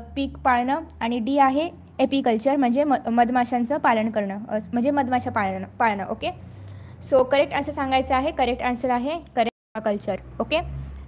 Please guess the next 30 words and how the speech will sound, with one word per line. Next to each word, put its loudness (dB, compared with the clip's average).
त्यानंतर 0
आता -2
आपण -2
पाहतोय, 2
अ, 10
सिक्स्टी -4
फाईव्ह -2
नंबरचं 2
क्वेश्चन. 0
एक -6
मिनिट -2
मला 2
इरेज 0
करू -2
द्या. -4
नेक्स्ट -2
आहे 4
सिक्स्टी -6
फाईव्ह -6
की 0
dash 6
are 6
present 4
in 0
the 4
umbilical 4
cord 6
by 6
which -2
the 6